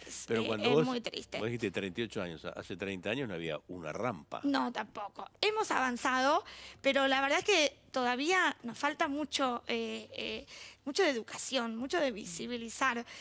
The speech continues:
Speaker 1: y también de cambiar este chip y cambiar estas ideas preconcebidas de que, como decíamos, la discapacidad, eh, bueno, eh, la persona con discapacidad no participa de la sociedad, no,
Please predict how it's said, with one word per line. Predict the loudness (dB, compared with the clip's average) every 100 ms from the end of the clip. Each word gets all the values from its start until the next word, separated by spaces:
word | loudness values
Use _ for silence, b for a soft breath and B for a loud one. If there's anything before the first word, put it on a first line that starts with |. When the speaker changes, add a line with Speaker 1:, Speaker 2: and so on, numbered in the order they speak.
| B B
Speaker 1:
y | -2
también | 0 2 4 4 2 2
de | 0
cambiar | 2 0 4 4 2 -2
este | -8 -2 -2
chip | 0 -2 -2
y | -8
cambiar | -6 -2 2 2
estas | 0 -4 -4
ideas | 0 2 2 0
preconcebidas | -4 -4 -6 -4 -2 2 2 0 -10
de | -12
que, | -8 -10 B B B B -6
como | -4 -4
decíamos, | 0 0 2
la | 0
discapacidad, | -2 -4 -6 -4 0 4 4 4 B B B
eh, | 0 0 0 0
bueno, | 0 0 -4 -12 -20 -6
eh, | -4 -2 0
la | 0
persona | 0 0 2
con | 2
discapacidad | 0 0 2
no | 2 2
participa | 2 0 -4 -4 0 2
de | 2 0
la | -2
sociedad, | -6 -2 2 2 4 2 -2
no, | 0 4 6 4